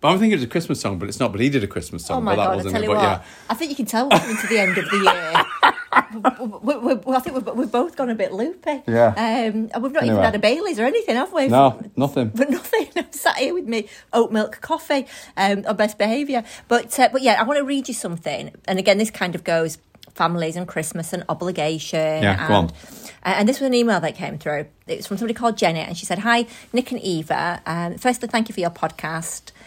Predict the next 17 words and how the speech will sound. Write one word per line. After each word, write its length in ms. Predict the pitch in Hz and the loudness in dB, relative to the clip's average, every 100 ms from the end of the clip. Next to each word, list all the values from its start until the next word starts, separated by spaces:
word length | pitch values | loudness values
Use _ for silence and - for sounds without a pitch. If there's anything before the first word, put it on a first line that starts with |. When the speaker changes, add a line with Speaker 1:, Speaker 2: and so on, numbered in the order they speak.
| - - | -18 -12
Speaker 2:
It's 200 | 175 220 | -4 2
like 260 | 214 208 - | 4 2 -2
I'm 80 | 202 | -4
seeing 240 | - 254 | -2 0
myself 680 | 233 220 220 175 160 156 - - | 0 0 0 0 2 -2 -6 -6
and 160 | 180 | -4
my 140 | 175 170 | -2 -2
life 340 | 170 165 165 | -2 -4 -6
with 100 | 170 | -6
more 180 | 170 165 | -6 -6
clarity 480 | - 156 156 156 165 | -6 -4 -4 -6 -12
thanks 280 | 156 143 - | -12 -12 -10
to 100 | 160 | -6
your 100 | 151 | -6
words 240 | 147 147 | -6 -10
of 100 | 143 | -12
wisdom." 400 | - - - | -12 -14 -16